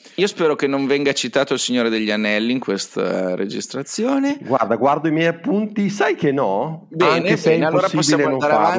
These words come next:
Speaker 1: avanti e non
Speaker 2: sì.
Speaker 1: interromperemo qua. È colpa di Jumanji che ci ha ispirato all'idea che un gioco possa entrare nelle nostre vite?
Speaker 2: Mm, è più probabile il contrario,
Speaker 1: <laughs>
Speaker 2: cioè che, che, che, che i giochi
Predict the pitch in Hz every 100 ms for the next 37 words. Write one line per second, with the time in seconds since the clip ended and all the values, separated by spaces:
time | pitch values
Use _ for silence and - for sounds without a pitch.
0 | 156 170 175 147 143 139 113 131 135 127
1 | 127 131 127 123 127 120 139 175 - 95
2 | 127 - 185 196 190 165 170 147 160 156
3 | 165 170 180 170 170 151 - 143 147 -
4 | 143 131 143 143 139 131 123 131 - -
5 | 123 123 110 127 131 127 117 120 - 120
6 | 120 120 127 123 117 117 120 - 110 107
7 | 120 135 143 160 170 - 104 95 82 113
8 | 135 131 139 127 131 123 120 110 104 104
9 | 92 85 92 92 104 92 95 98 - 95
10 | 90 92 90 90 92 95 117 120 - 101
11 | 98 87 90 107 92 104 117 120 113 151
12 | 151 123 - 117 107 -